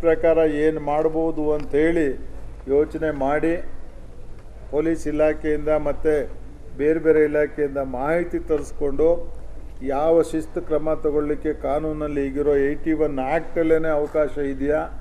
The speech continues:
ಇಲ್ಲ ಬೇರೆ ಏನಾದರೂ ಆ್ಯಕ್ಟನ್ನು ಅಮೆಂಡ್ ಮಾಡಬೇಕಾ ಅಂಥೇಳಿ ತೀರ್ಮಾನ ಮಾಡಿ ಕ್ರಮ ಜರುಗಿಸ್ಲಿಕ್ಕೆ ಚರ್ಚೆ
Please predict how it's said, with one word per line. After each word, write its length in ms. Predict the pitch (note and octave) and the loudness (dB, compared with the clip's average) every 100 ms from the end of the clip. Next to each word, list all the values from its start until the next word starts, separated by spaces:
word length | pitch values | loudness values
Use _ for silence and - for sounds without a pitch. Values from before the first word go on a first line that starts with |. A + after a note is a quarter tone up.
| - - - C3+ | -8 -6 -6 -4
ಇಲ್ಲ 340 | D3 D3 C3 - - - - | 0 2 2 -4 -10 -10 -8
ಬೇರೆ 280 | C3+ D#3 D#3 | 0 2 4
ಏನಾದರೂ 340 | D#3 D3+ C#3+ C3+ | 2 0 0 0
ಆ್ಯಕ್ಟನ್ನು 540 | C#3+ - D#3 D3 C3+ | 0 -2 -4 -2 -4
ಅಮೆಂಡ್ 260 | C3+ E3 F3 | -4 -4 -2
ಮಾಡಬೇಕಾ 580 | D#3+ D#3 D3 C#3+ - | -2 0 0 -2 -2
ಅಂಥೇಳಿ 500 | C#3 C#3 C#3 D3 D#3+ | -4 -4 -4 -2 -2
ತೀರ್ಮಾನ 540 | - D3+ D#3 D#3+ D3+ C#3 | -2 -2 -2 -2 0 -2
ಮಾಡಿ 480 | C3+ C#3+ E3 D3 B2+ - - - - - | -2 0 0 0 -2 -8 -14 -12 -12 -6
ಕ್ರಮ 260 | C3+ D3+ E3 | -4 0 0
ಜರುಗಿಸ್ಲಿಕ್ಕೆ 680 | D3+ D3 D3 - C3+ C3 F3 | 0 0 0 -2 -6 -4 -4
ಚರ್ಚೆ 420 | - C#3 C3+ D#3+ | -2 -4 0 -2